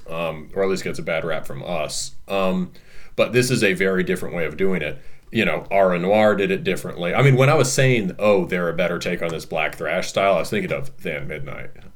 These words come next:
Um, but the, uh, <laughs> another one that I just thought of, based on what you were saying, um, is like, does this sound like a fucking, um, uh, Goat Whore?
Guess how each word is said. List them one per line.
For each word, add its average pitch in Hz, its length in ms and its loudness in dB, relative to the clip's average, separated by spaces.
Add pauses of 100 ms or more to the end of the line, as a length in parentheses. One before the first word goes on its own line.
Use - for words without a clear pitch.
Um, 95 340 2 (260)
but - 180 4
the, 117 280 0
uh, 107 300 2 (400)
<laughs> - 40 -
another 151 360 8
one 107 600 2
that 101 200 4
I 90 100 4
just 107 380 2
thought 104 320 6
of, 67 360 -4 (380)
based 101 300 2
on 95 100 0
what 90 180 0
you 90 100 -2
were 78 120 -6
saying, 73 640 -2 (180)
um, 80 600 -4 (500)
is 110 200 0
like, 101 240 0
does - 160 -4
this 110 200 -2
sound 131 280 0
like 87 360 0
a 69 220 -6
fucking, 90 580 -6
um, 76 520 -10 (640)
uh, 73 360 -4
Goat 82 340 -6
Whore? 123 400 2